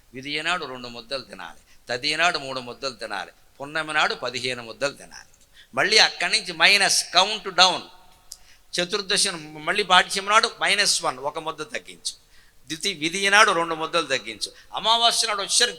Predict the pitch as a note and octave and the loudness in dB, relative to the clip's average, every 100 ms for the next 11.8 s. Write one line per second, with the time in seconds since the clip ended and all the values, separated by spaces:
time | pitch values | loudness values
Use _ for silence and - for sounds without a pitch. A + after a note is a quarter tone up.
0 | F#3 A#3 - F3+ C#3 D3 C#3 A#2+ G#2 D#2+ | -10 -12 -8 -10 -8 -6 -6 -6 -8 -10
1 | - _ _ _ - C3 B2+ B2+ D#3+ F#3 | -12 _ _ _ -12 -8 -6 -6 -8 -6
2 | G3 E3 C3+ C#3 C3+ C3 C3 D3 - F#3 | -4 0 0 0 -2 -10 -10 -6 -2 0
3 | E3 C#3 D3 D3+ C#3+ C3+ B2+ - D3 G#2+ | 0 -2 -4 -4 -6 -8 -8 -4 -4 0
4 | C3 D#3+ F3+ D#3 C3+ C3+ B2+ B2 C3 - | 0 0 -4 -6 -4 -2 -2 -4 -4 -4
5 | B2 A#2+ C#3 D3+ A2 - D3 D3 D3 - | -4 -4 -4 -2 -4 -2 2 2 2 -2
6 | C3+ C#3 E3 - B2+ B2+ C3+ D#3+ G#2+ A#2+ | -6 0 0 0 -2 -4 -2 0 0 2
7 | C3 C3 C#3 A2+ - - - _ _ _ | 2 0 -4 -6 -8 -20 -20 _ _ _
8 | _ C#3+ D#3 F3 F#3 A#3 D#3+ C3 A#2+ C3 | _ -8 -4 0 2 2 2 -6 -6 -8
9 | D3 F#3 - D#3 C3 C3+ - - - - | -6 0 0 -2 -8 -8 -14 -16 -20 -20
10 | - _ - - _ - - B3+ - F3+ | -20 _ -20 -20 _ -16 -8 -4 0 0
11 | A#3+ A3+ G3+ F3+ F#3+ - - | 0 2 2 2 -6 -12 -18